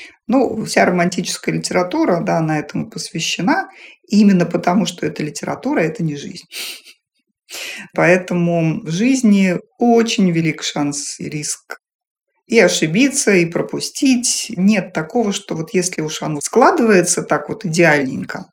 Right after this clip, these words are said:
то тогда это настоящая любовь. Оно может складываться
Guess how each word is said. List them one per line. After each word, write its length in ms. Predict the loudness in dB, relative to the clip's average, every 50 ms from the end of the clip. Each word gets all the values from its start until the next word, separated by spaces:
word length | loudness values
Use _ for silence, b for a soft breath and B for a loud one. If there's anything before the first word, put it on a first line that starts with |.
| _
то 100 | -16 -12 -8
тогда 320 | -8 -8 -6 -2 0 0
это 160 | 0 0 0
настоящая 640 | -4 -6 -4 -4 -4 -4 -4 -6 -8 -10 -12 -12 -12 -12
любовь. 360 | -12 -12 -12 -12 -12 -12 -14 _ b b b b b b b _ _ _ _ _ _ _ _ _ _ _ _ _ _ _
Оно 200 | -2 0 2 4
может 200 | 4 4 4 4 4
складываться 680 | 4 4 4 4 4 0 -2 -2 -2 -4 -4 -4 -6